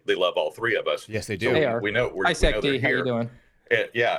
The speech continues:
Speaker 1: I, I like to
Speaker 2: <laughs>
Speaker 1: say, "Hey, uh, Agent Noyes, Agent Doss, uh, good to see you guys again." Um, uh, I s-, I
Speaker 2: Give us a
Speaker 1: send them
Speaker 2: like
Speaker 1: my
Speaker 2: and,
Speaker 1: co-,
Speaker 2: give
Speaker 1: my
Speaker 2: us a like
Speaker 1: articles.
Speaker 2: and leave a comment, guys, if you
Speaker 1: Yeah,
Speaker 2: want. Just
Speaker 1: no,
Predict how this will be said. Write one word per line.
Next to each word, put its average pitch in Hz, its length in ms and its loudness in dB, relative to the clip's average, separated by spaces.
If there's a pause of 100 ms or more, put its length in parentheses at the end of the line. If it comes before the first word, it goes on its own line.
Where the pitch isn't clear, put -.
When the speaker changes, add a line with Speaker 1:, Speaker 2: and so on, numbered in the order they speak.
(100)
Speaker 1:
I, 95 400 -2
I 104 100 2
like 113 200 0
to 107 100 -2
Speaker 2:
<laughs> - 80 -4
Speaker 1:
say, 98 200 0
"Hey, 113 240 0
uh, 87 240 0
Agent 107 280 -2
Noyes, 107 420 0
Agent 98 240 -2
Doss, 92 400 0
uh, 80 400 -2
good 110 120 -8
to 101 40 -8
see 87 160 -10
you 80 80 -10
guys 85 220 0
again." 123 580 -2 (220)
Um, 82 320 -2 (440)
uh, 90 260 0 (120)
I 113 80 4
s-, - 140 -2
I 175 160 0
Speaker 2:
Give 135 120 4
us 147 60 6
a 170 60 2
Speaker 1:
send 147 100 4
them 139 60 8
Speaker 2:
like 143 80 4
Speaker 1:
my 139 80 2
Speaker 2:
and, 147 100 2
Speaker 1:
co-, 131 60 -2
Speaker 2:
give 131 140 2
Speaker 1:
my 135 40 4
Speaker 2:
us 135 100 4
a 156 40 2
like 131 80 4
Speaker 1:
articles. 131 200 4
Speaker 2:
and 123 60 -2
leave 127 140 2
a 123 40 -2
comment, 120 540 -2
guys, 113 400 0
if - 100 -14
you 117 60 0
Speaker 1:
Yeah, 127 120 2
Speaker 2:
want. 110 180 -6
Just 104 140 -14
Speaker 1:
no, 113 260 -6